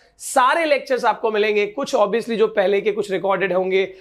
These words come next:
अभी के जो करंट लाइव चल रहे हैं वो सारे लेक्चर्स आपको मिलेंगे। So this will be a mix of live and recorded, ठीक है।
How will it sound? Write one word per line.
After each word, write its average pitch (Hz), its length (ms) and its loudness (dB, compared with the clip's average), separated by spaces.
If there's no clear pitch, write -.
अभी 247 320 4
के 254 100 0
जो 233 120 0
करंट 226 440 0
लाइव 202 360 0
चल 214 180 0
रहे 214 140 -2
हैं 208 80 -4
वो 214 120 2
सारे 208 360 0
लेक्चर्स 208 420 -2
आपको 185 260 0
मिलेंगे। 170 380 0
So 185 120 -8
this 175 180 -8
will 190 140 -2
be 185 80 0
a 180 60 0
mix 196 280 -6
of 180 200 -2
live 156 180 2
and 147 100 -4
recorded, 139 420 -2
ठीक 208 160 -2
है। 208 260 -2